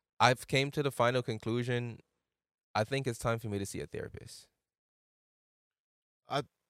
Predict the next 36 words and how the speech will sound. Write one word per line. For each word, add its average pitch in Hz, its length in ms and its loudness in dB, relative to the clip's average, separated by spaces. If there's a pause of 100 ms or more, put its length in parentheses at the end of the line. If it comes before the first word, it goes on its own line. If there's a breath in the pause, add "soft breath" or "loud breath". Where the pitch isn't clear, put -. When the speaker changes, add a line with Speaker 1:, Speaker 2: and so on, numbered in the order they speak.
(120)
Speaker 2:
you 151 140 -2
know, 202 260 2 (320)
I 127 60 -6
support 135 440 0
that, 82 160 -2
man. 90 160 -6 (320)
Speaker 1:
Like, 120 280 6 (560)
I've 139 360 8
realized 131 540 6
there's 120 180 2
a 123 60 6
lot 123 280 8
of 135 100 2
things 135 520 -2 (920)
in 131 180 2
mo-, 127 260 0
that 120 180 8
I've 123 160 8
actually 123 340 2
never 117 320 2
really 117 280 0
fully 113 540 -2 (380)
dealt 113 220 8
with. 80 220 -4 (200)
I've 113 200 6 (920)
consciously 156 640 2
thought 135 240 10
on 139 240 0
it, 120 200 -2
but 113 300 4
I 110 100 2
usually 123 380 2
just 107 220 -4
put 123 160 4
it 113 120 -2
in 107 300 -2